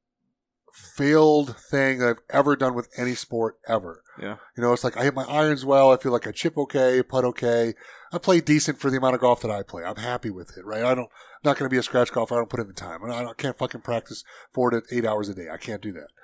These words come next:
Speaker 1: I'm not willing to do that, right? But
Speaker 2: Accept that challenge, Matt.
Speaker 1: but the, but the fucking driver, for whatever goddamn reason, it's like, I mean, I've had to work really hard to be good at tennis and golf.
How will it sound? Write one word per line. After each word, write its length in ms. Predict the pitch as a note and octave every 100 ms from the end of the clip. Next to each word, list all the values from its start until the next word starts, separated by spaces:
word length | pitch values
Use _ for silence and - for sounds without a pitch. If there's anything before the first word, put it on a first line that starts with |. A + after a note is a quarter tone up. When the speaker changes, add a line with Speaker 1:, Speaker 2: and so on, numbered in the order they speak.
| - - -
Speaker 1:
I'm 60 | B2
not 140 | A#2+
willing 260 | B2+ C#3+ A2+
to 80 | G#2
do 140 | F#2+
that, 200 | D#2+ D#2 _ - - -
right? 240 | A2 A2 G#2+
But 180 | - C3
Speaker 2:
Accept 200 | B2+ D3
that 160 | C#3+ C#3+
challenge, 520 | - D3 C#3+ C3 C3
Matt. 380 | C3+ C3 B2+ -
Speaker 1:
but 60 | D#3
the, 140 | C#3+ -
but 260 | E3 E3 -
the 80 | D3+
fucking 360 | G3 F#3 F3+
driver, 500 | C#3 C3+ D#3+ F3 A2+
for 180 | G#2 C3
whatever 380 | A#2+ A#2+ D3+ E3+
goddamn 440 | F3+ E3+ D3+ C#3 B2
reason, 440 | C#3 D3 G2+ E2 -
it's 180 | B2 C#3+
like, 260 | B2 - _ - - - - -
I 120 | C3+ D3
mean, 160 | D3 C3+
I've 140 | C#3+
had 140 | G3
to 40 | F3
work 220 | E3 D#3
really 200 | D3 D#3
hard 200 | C3+ D3+
to 40 | C#3+
be 160 | C3+
good 160 | B2 C3
at 100 | A#2
tennis 580 | - C#3 F3+ G3 - - _ _ _ _
and 160 | C3 B2
golf. 480 | B2+ G#2+ - -